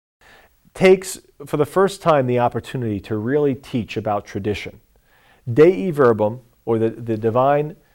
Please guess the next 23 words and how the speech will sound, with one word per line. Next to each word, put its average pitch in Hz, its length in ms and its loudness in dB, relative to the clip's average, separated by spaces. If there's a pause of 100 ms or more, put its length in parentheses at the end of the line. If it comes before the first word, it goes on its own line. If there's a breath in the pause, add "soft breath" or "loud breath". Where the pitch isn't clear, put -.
(120)
uh, 120 180 -2
excuse 139 280 -8
me, 120 180 -6 (220 soft breath)
the - 80 -10
Dogmatic 135 520 0
Constitution 139 640 -4
on 117 60 -2
Divine 120 300 0
Revelation, 110 640 -2 (320 soft breath)
that 226 280 2
document 143 640 0 (360)
is, 143 400 0 (140)
uh, 127 120 -2 (220)
really 143 500 0
a, 123 200 -8
a 123 100 -4
watershed 127 640 2
document 101 540 -4
for - 120 -12
the 107 100 -4
theology 139 680 -2
of 135 100 -4
tradition. - 500 -12